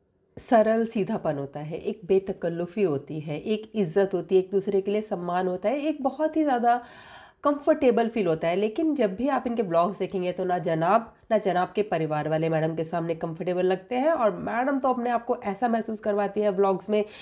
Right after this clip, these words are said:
जैसे कि वो बहुत ही बेचारी गई गुजरी है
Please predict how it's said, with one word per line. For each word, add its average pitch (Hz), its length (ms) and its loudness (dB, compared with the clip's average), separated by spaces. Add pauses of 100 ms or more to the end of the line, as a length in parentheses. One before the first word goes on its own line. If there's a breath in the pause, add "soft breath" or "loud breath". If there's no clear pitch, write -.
(240 loud breath)
जैसे 233 240 2
कि 240 80 -4
वो 214 140 6
बहुत 202 400 2
ही 214 60 -2
बेचारी 190 520 2
गई 190 200 4
गुजरी 160 400 -6
है 160 280 -2